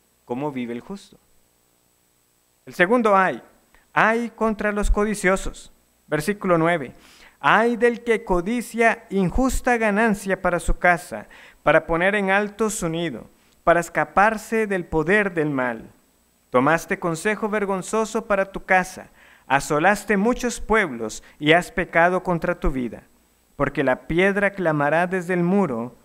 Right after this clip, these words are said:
y la tabla del enmaderado le responderá". Por el contexto, ¿verdad? Esta codicia de ganancias injustas está bastante relacionada con los robos que ya denunció el primer ay.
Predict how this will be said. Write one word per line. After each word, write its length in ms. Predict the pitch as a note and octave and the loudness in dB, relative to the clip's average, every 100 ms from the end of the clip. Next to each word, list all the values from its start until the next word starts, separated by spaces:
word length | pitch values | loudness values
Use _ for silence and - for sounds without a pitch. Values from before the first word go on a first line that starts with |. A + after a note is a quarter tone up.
| _ _ - | _ _ -8
y 100 | B2+ | 0
la 300 | A#2+ - - | 0 -2 2
tabla 400 | E3+ F#3+ G3 F#3+ | 2 2 0 -2
del 220 | E3+ D3+ | -2 -2
enmaderado 880 | C#3+ B2+ B2+ B2 D3 E3 A#2 A#2 A#2+ - - | -2 0 0 0 0 0 0 -4 -6 -14 -8
le 260 | G#2+ D3 D#3 | 0 2 2
responderá". 800 | D#3 D3 - D3+ D3 B2+ G#2+ - _ _ _ _ _ _ _ _ _ _ _ _ _ _ _ _ _ - | -4 -8 -6 -4 -2 -4 -8 -14 _ _ _ _ _ _ _ _ _ _ _ _ _ _ _ _ _ -4
Por 120 | E3 | -2
el 80 | D#3+ | -2
contexto, 480 | D3+ G#3+ G#3+ - D#3 | -4 -2 -2 0 2
¿verdad? 260 | E3 F#3 | 2 0
Esta 300 | F3 E3+ F#3 | -2 -4 -4
codicia 460 | F3+ E3+ G#3 G#3 F#3 | -2 -2 -4 -4 -4
de 80 | D#3 | -4
ganancias 480 | D#3+ F#3+ G3 F#3 | -4 -6 -6 -8
injustas 500 | E3 D3 A3+ A3 G3+ | -8 -6 -6 -4 -10
está 260 | E3+ - G3 | -10 -4 -2
bastante 520 | F#3 E3+ G3 F#3+ G3+ | 0 -2 -6 -6 -6
relacionada 800 | F3+ F3 D#3 E3 F#3 G3+ E3 E3 - - _ | -4 -2 -2 -4 -2 0 0 -2 -8 -20 _
con 500 | - E3+ E3 D3+ C#3 - _ _ - | 2 2 2 -2 -8 -16 _ _ 0
los 260 | D#3 D3+ | 0 2
robos 600 | F3 D#3+ G#3+ G3+ C3+ C3+ | -2 0 2 2 0 -4
que 160 | - D3+ | -6 -6
ya 380 | D#3+ F3 F3 F3 | -2 -2 -4 -8
denunció 600 | E3+ D#3+ E3 D3+ - G3 | 0 2 2 -2 0 0
el 100 | F#3+ | 0
primer 440 | F#3+ D#3 D#3 D3+ - | -2 0 0 0 -2
ay. 340 | D3 D3 A#2+ | 0 0 -2